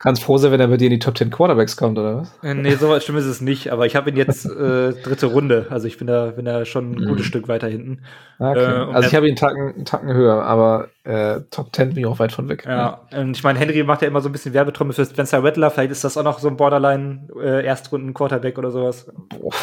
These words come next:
Speaker 2: Weiß ich jetzt selber nicht, hab ich noch nicht gesehen. Aber, ähm, ja, da gibt's halt doch so ein paar Kandidaten, die alle etwas interessanter sind, aber nicht mehr so, ja, nicht mehr so,
Speaker 1: Ja.
Speaker 2: weiß nicht, so als gutes Prospect gelten. Und wir wissen ja auch, äh, von den Top drei Quarterbacks wird ja wahrscheinlich mindestens einer floppen.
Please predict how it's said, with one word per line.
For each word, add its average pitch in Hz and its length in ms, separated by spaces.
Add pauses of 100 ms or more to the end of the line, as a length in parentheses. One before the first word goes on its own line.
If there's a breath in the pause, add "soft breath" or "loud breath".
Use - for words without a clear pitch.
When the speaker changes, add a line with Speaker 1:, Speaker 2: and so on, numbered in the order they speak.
Speaker 2:
Weiß 139 180
ich 139 80
jetzt 135 160
selber 135 380
nicht, 139 220
hab 120 140
ich 117 100
noch 135 80
nicht 123 120
gesehen. 127 400 (380 loud breath)
Aber, 120 400
ähm, 117 420
ja, 110 220
da - 80
gibt's 120 160
halt 127 120
doch 120 120
so 131 160
ein 117 80
paar 123 180
Kandidaten, 120 540
die 117 100
alle 120 240
etwas 120 400 (520 loud breath)
interessanter 147 440
sind, 131 180
aber 120 180
nicht 127 180
mehr 120 100
so, 117 300 (120)
ja, 113 220 (100)
nicht 113 120
mehr 113 120
so, 110 240
Speaker 1:
Ja. 110 200
Speaker 2:
weiß 107 80
nicht, 107 160
so 113 100
als - 220
gutes 123 240
Prospect - 400
gelten. 117 240
Und 131 100
wir 143 140
wissen 160 180
ja 123 80
auch, 127 240
äh, 131 300
von - 160
den 147 200 (320 loud breath)
Top 151 200
drei 131 180
Quarterbacks 143 400
wird 131 100
ja 139 40
wahrscheinlich 131 300
mindestens 143 300
einer 127 200
floppen. 143 400